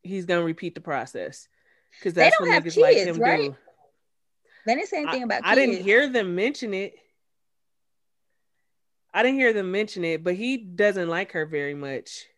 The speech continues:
Speaker 2: Mm-mm.
Speaker 1: Um,
Speaker 2: And he's controlling. Imagine
Speaker 1: as
Speaker 2: asking
Speaker 1: hell.
Speaker 2: anybody if you could go somewhere at your big age.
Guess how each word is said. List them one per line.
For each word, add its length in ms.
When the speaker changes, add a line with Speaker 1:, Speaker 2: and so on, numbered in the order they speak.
Speaker 2:
Mm-mm. 380
Speaker 1:
Um, 180
Speaker 2:
And 120
he's 160
controlling. 720
Imagine 480
Speaker 1:
as 280
Speaker 2:
asking 260
Speaker 1:
hell. 300
Speaker 2:
anybody 800
if 140
you 100
could 160
go 180
somewhere 560
at 160
your 120
big 200
age. 460